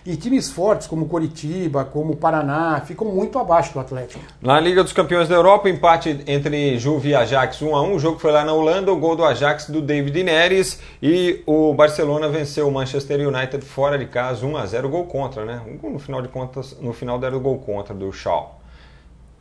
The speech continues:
Speaker 2: Comentários?
Speaker 1: Comentar aquela entrada que deram no Messi, né?
Speaker 2: Nossa.
Speaker 1: Nossa, o cara, é, é, empurrou,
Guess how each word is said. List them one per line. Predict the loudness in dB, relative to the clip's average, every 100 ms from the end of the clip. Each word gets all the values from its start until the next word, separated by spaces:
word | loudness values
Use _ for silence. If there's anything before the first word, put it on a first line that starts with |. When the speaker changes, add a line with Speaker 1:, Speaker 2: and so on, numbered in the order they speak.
| -14
Speaker 2:
Comentários? | -10 -4 -2 -2 -4 -10 -20 _ _ -20 -20
Speaker 1:
Comentar | -12 -6 -4 -2 -2
aquela | -4 -4
entrada | -6 -4 -2 -2
que | -2
deram | -2 -2
no | -2
Messi, | -2 -2 -4 -6
né? | -6 -8 -8
Speaker 2:
Nossa. | -10 -10 -14 -18 -20 -18
Speaker 1:
Nossa, | -6 -6 -6 -6 -6
o | -6
cara, | -2 0 0 -2 -12 -20 -10
é, | -8
é, | -8 -4 -2 -2
empurrou, | -6 -6 0 2 4 6 6 8 4 0